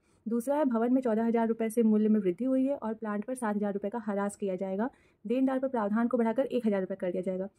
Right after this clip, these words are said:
फर्म की ख्याति का मूल्य इक्कीस हज़ार लगाया गया है और मिश्रा के प्रवेश के तुरंत बाद पुनर्मूल्यांकन खाता, साझेदारों की पूंजी खाते और नई फर्म का आर्थिक चिट्ठा बनाना है और मिश्रा जो है वो अपने हिस्से की ख्याति नकद ही लाएगा। तो आइए फटाफट से इस question को भी देख लेते हैं।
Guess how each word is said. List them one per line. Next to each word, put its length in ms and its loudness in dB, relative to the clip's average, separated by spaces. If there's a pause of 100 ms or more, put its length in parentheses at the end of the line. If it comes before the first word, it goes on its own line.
(240)
फर्म 180 0
की 60 -4
ख्याति 240 -4
का 80 -2
मूल्य 180 2
इक्कीस 300 -6
हज़ार 180 0
लगाया 240 0
गया 140 2
है 140 0
और 180 -8
मिश्रा 320 -2
के 120 -4
प्रवेश 320 2
के 100 -2
तुरंत 300 0
बाद 260 -2
पुनर्मूल्यांकन 580 0
खाता, 300 -4 (360)
साझेदारों 440 0
की 80 4
पूंजी 260 0
खाते 220 0
और 160 0
नई 160 4
फर्म 200 0
का 100 0
आर्थिक 280 -2
चिट्ठा 200 -6
बनाना 300 -2
है 160 -2 (100)
और 100 -4
मिश्रा 280 -2
जो 100 -2
है 100 0
वो 100 2
अपने 160 2
हिस्से 200 0
की 60 -2
ख्याति 340 -6
नकद 260 0
ही 100 4
लाएगा। 260 -2 (240)
तो 60 -8
आइए 100 -4
फटाफट 280 -6
से 80 0
इस 80 -2
question 200 -2
को 80 -2
भी 120 0
देख 180 0
लेते 180 -4
हैं। 180 -10